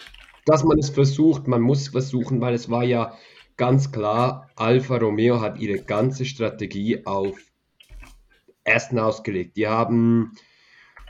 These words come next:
so viel gemacht, dass sie einfach die Ersten aufhalten konnten und sie mussten was probieren. Aus meiner Sicht war jetzt das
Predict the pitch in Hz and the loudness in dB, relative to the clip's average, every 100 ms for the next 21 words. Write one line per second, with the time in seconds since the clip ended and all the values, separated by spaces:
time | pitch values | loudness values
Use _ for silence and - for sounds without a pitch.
0 | - - - - - - 156 139 139 165 | -20 -20 -20 -18 -8 2 2 2 2 4
1 | 175 170 143 - 135 127 143 165 - - | 6 6 6 6 6 8 4 2 -4 -8
2 | - 135 - 147 175 180 180 - 135 139 | -4 -2 0 2 2 0 -4 0 0 -2
3 | 147 127 143 143 147 151 139 147 139 139 | -2 0 0 0 -2 -2 0 2 4 4
4 | 135 143 175 - 165 147 - 139 131 143 | 6 6 4 2 -2 -2 -4 -2 4 6
5 | 135 120 - 117 131 139 139 135 - - | 6 4 2 2 4 6 8 6 2 -2
6 | 139 - 110 117 135 135 127 127 - | -2 -2 -2 0 0 0 0 0 -2